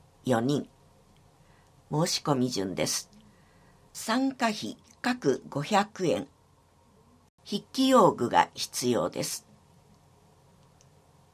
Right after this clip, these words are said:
申し込み問い合わせ先、七月九日から十六日に、直接窓口または電話で、市立学び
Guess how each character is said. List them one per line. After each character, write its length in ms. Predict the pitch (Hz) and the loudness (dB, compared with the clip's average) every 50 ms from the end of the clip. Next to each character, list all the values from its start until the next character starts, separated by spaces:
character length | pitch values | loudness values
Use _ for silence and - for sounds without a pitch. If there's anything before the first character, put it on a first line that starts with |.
| - 175 | -6 -2
申 200 | 190 220 262 269 | 2 2 2 2
し 160 | 254 - - - | 2 0 -2 -2
込 120 | 190 185 | -2 -2
み 200 | 180 170 160 - - - | -2 -4 -6 -8 -6 -2
問 180 | 131 143 175 | -2 -2 0
い 120 | 196 190 165 | 0 0 2
合 60 | 156 | 2
わ 100 | 156 160 | 2 2
せ 180 | 160 - 127 | 2 0 -2
先、 420 | 123 - 110 - - - 92 76 - - - - _ _ _ _ _ _ _ _ _ _ _ | -2 -2 -4 -6 -4 -6 -6 -6 -6 -10 -18 -20 _ _ _ _ _ _ _ _ _ _ _
七 300 | - - - - 247 247 | -10 -6 -2 -2 0 0
月 260 | 254 233 240 - - | 0 -2 -2 -4 -6
九 140 | - 185 170 - 180 170 170 165 | -4 -4 0 2 2 2 2 2
日 160 | - 156 143 | 2 0 0
か 120 | - - - | 0 0 0
ら 160 | - - - | 2 0 0
十 340 | - - 208 220 226 208 196 | 0 -2 -2 -2 0 0 0
六 240 | 196 165 - 160 143 | 0 0 0 0 0
日 320 | 139 127 123 - - 117 | 0 0 0 -2 -2 -4
に、 260 | 92 67 - - - - _ _ _ _ _ _ _ _ _ - - | -4 -4 -6 -10 -14 -20 _ _ _ _ _ _ _ _ _ -6 -4
直 220 | 208 208 - 269 | -4 -4 -4 -4
接 480 | 247 - 247 247 - 208 185 - - - _ _ - | -2 -2 -2 -2 0 -2 -2 -2 -4 -8 _ _ -4
窓 320 | 156 160 190 - 262 247 | -2 -2 0 2 0 0
口 460 | 247 - 139 - - 110 107 - - - | 0 0 -2 -2 -2 -2 -4 -4 -2 0
ま 140 | 143 165 165 | 0 0 2
た 160 | - 170 190 | 2 2 4
は 160 | 165 120 - | 4 2 2
電 280 | - 101 117 135 147 143 | 0 -2 -2 -2 0 0
話 140 | 131 127 | 0 0
で、 220 | 123 - 82 - - - - - _ _ _ _ _ _ | 2 2 0 -2 -2 -8 -20 -20 _ _ _ _ _ _
市 240 | - - - - 262 | -8 -4 -2 0 2
立 480 | 226 208 160 - - - 127 107 - - - | 2 0 0 -2 -2 -2 -2 -2 -2 0 2
学 320 | 131 127 127 160 202 208 | 2 4 4 4 2 2
び 220 | - 156 151 - | 0 -4 -6 -8